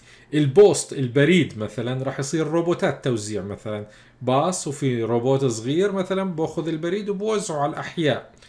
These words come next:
التسوق ما راح، راح تبطل مثلا تروح على المولات تشتري، بت-، في الابلكيشن بتفتحه، بتختار الأشياء اللي بدك تشتريها وبتعمل تشيك وبيجيك للبيت،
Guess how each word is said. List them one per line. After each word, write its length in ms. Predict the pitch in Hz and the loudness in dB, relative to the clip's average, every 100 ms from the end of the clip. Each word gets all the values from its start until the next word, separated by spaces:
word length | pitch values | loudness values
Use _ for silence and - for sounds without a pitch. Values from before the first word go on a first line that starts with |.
| - - - - 147 | -20 -20 -20 -10 -10
التسوق 720 | 139 208 - 311 214 120 127 | 0 0 2 0 2 0 -2
ما 140 | 131 | -6
راح، 200 | 123 - | -6 -6
راح 320 | 135 147 139 | -8 -6 -6
تبطل 480 | 175 208 240 190 160 | -4 -4 -2 -2 0
مثلا 300 | 147 135 143 | -2 -2 -2
تروح 300 | 135 - 127 | -2 -4 -2
على 80 | 143 | 0
المولات 400 | 139 147 139 139 | 0 2 0 -2
تشتري، 360 | 139 - 113 104 | -6 -6 -6 -6
بت-، 160 | - | -2
في 320 | 131 131 - | -2 -2 -6
الابلكيشن 880 | 156 156 156 180 170 226 233 190 139 | -4 -4 -4 -4 -4 -4 0 0 0
بتفتحه، 680 | 117 147 139 131 - 165 190 - - - - | -4 -4 -2 -4 0 -2 -2 -10 -20 -20 -6
بتختار 340 | 165 - 190 | -4 2 2
الأشياء 420 | 165 147 - 165 | 2 -4 -4 0
اللي 100 | 143 | 0
بدك 180 | 135 139 | 0 -2
تشتريها 540 | 139 135 143 127 127 180 | -4 -4 -4 -2 -4 -6
وبتعمل 560 | 196 - 214 202 175 | -8 -6 -4 0 -2
تشيك 420 | 139 - 202 - - - _ _ 170 | -2 0 0 -2 -18 -20 _ _ -6
وبيجيك 420 | 202 233 294 247 | -4 0 0 0
للبيت، 520 | 262 240 247 - | -2 2 4 4